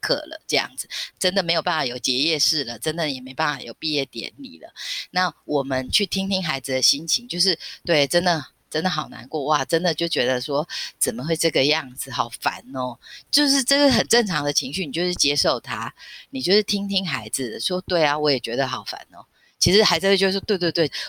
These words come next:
你跟我是一样的。” <laughs> 就是这样的一个，我们叫做同理，将心比心。我知道你的心情这样子，我接受这样的心情，那我们能接下来做一点什么样，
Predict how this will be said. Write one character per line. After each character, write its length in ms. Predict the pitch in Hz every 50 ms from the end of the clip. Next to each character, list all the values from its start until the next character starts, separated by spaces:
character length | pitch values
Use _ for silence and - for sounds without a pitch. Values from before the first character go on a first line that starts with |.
| - _
你 180 | - 180 180 165
跟 200 | 127 - 214 220
我 220 | 240 233 131 120
是 140 | - - 185 - -
一 160 | - 123 117 -
样 300 | 156 170 175 156 131 135 -
的。” 160 | - - - - 214 208 208 - -
<laughs> 140 | - - -
就 100 | 262 285
是 80 | 302 - - - - -
这 240 | - 240 247 254
样 240 | 254 247 247 226 214
的 100 | 190 175
一 160 | - - 156 151
个， 380 | - - 175 151 147 131 117 - _ _
我 140 | - 147 151
们 100 | 156 170
叫 100 | - 226
做 140 | 226 226 208
同 340 | - - 143 123 127 151 -
理， 200 | 143 117 - _ _ -
将 180 | 185 170 190
心 240 | 202 - 165 165 170 -
比 160 | - 123 -
心。 400 | - - - - 104 82 76 - _ _ - - _ _ -
我 300 | 160 170 156 151 151 151 _ _
知 200 | - - 247 277
道 200 | 269 - 240 190
你 140 | 151 131 113
的 100 | - 98
心 280 | - - - 123 139 143
情 240 | - - - - -
这 60 | -
样 160 | 117 90 120 -
子， 100 | - 127
我 120 | 120 113
接 180 | - - 156 160
受 240 | - 180 160 139 - - - - - -
这 80 | - 175
样 100 | 180 170
的 60 | 165
心 180 | - - 147 160
情， 220 | - - 107 131
那 100 | 170 180
我 80 | 180 147
们 160 | 135 131 127
能 260 | 131 123 120 135 143 - - - - - -
接 140 | - 190 185
下 160 | 170 208 156
来 80 | 143 147
做 200 | - - 170 160
一 60 | 160
点 180 | - 135 117 -
什 180 | - - 107
么 120 | 98 110 123
样， 280 | 135 151 156 147 143